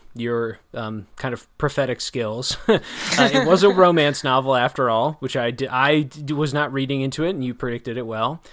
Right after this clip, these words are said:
Speaker 1: So let's use that prediction for an essay question. Would you say that this is a novel about love then, or about friendship? Or if you think that's a really false divide, then say it's both and take it away.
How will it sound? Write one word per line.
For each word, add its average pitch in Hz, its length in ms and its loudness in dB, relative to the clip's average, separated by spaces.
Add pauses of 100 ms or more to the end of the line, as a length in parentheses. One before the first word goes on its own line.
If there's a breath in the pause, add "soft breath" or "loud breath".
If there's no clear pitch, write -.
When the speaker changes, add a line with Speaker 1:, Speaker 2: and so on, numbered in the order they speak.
(220 loud breath)
Speaker 1:
So 151 140 -4
let's 147 160 -4
use 151 180 -4
that 151 180 2
prediction 139 340 -2
for 135 100 -6
an 131 60 -6
essay 185 260 -2
question. 147 500 -4 (260 soft breath)
Would 131 160 -6
you 147 80 -4
say 165 180 0
that 139 160 -2
this 143 160 -4
is 156 200 -4
a 160 60 0
novel 147 400 2
about 139 320 0
love 143 280 0
then, 117 280 -4
or 139 240 -4
about 143 260 -2
friendship? 135 580 -6 (460 soft breath)
Or 151 340 4
if 151 120 -2
you 143 80 -2
think 139 180 -4
that's 135 180 -2
a 135 40 -2
really 135 220 0
false 135 300 -2
divide, 123 460 -2
then 110 360 -6 (600)
say 131 200 -2
it's 123 120 -6
both 127 320 -4
and 123 120 -8
take 139 200 -6
it 143 60 0
away. 156 320 -2